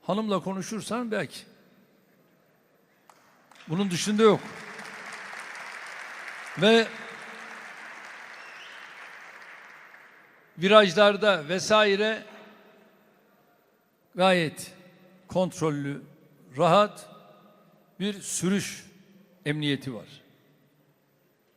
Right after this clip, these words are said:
Biliyorsunuz bir zamanlar devrim arabasının rafa kaldırılmasıyla milletimiz yıllarını ekonomik olarak da yüzlerce milyar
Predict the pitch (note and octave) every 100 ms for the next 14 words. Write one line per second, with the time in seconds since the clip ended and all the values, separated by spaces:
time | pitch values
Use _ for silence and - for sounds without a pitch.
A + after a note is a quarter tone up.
0 | _ - E3 G3+ F3+ D#3+ D3+ F3 D#3+ F3+
1 | F#3 F#3 A3 A3 - - _ _ _ _
2 | _ _ _ _ _ _ C#3 F#3+ G3 A#3+
3 | F#3+ - - F3 F3 F#3 - G3 G#3 E3
4 | E3+ G3+ E3+ F3 E3+ F3 F3 F3 - G#3
5 | F3 G#3 A3+ - - - _ _ D#3+ G3+
6 | G#3 G3+ G#3 A#3 F3 E3 G#3 G#3 G#3 G#3
7 | A3 B3+ G#3 G3+ G3+ G#3 A3+ G#3+ F#3+ F#3+
8 | G#3 - G3+ A3+ G#3+ - - - E3 G3+
9 | D3+ A#3+ B3+ E3+ G3 A#3 A3+ F3+ F#3 G3
10 | A3 G3+ F#3+ G3+ A3+ G#3+